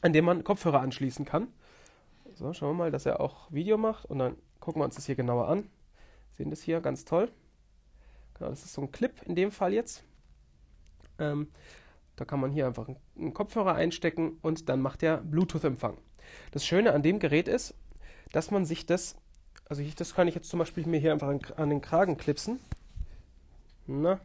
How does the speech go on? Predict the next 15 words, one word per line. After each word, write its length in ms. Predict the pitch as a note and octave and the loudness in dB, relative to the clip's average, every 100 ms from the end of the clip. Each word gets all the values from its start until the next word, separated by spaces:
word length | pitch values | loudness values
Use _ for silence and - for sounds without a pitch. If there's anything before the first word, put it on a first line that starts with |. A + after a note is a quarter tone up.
| - - - - - - | -10 -20 -20 -20 -20 -18
geht 160 | - - | -12 -6
ein 100 | F#3+ | -4
bisschen. 420 | G3 - F#3 G3 - - - - - - - - - - - - - | -4 -4 -4 -4 -8 -20 -20 -20 -20 -20 -20 -20 -16 -14 -14 -14 -6
Und 100 | D3+ | -4
dann 100 | D3 | -2
kann 160 | F3 | -2
ich 140 | E3+ F#3 | -2 2
mir 140 | D#3+ | 4
halt 140 | D3+ - - | 4 2 -10
die 80 | D#3+ | -6
Kopfhörer 480 | - F3+ - C#3 - | -2 0 2 2 2
aufsetzen. 520 | - - D3+ - B3 - _ _ - _ _ - - _ | -6 -4 -4 -2 -6 -8 _ _ -20 _ _ -20 -20 _
Und 100 | E3 | 0
das 120 | D3 | 2
ist 300 | D#3+ D#3 - | 0 -6 -10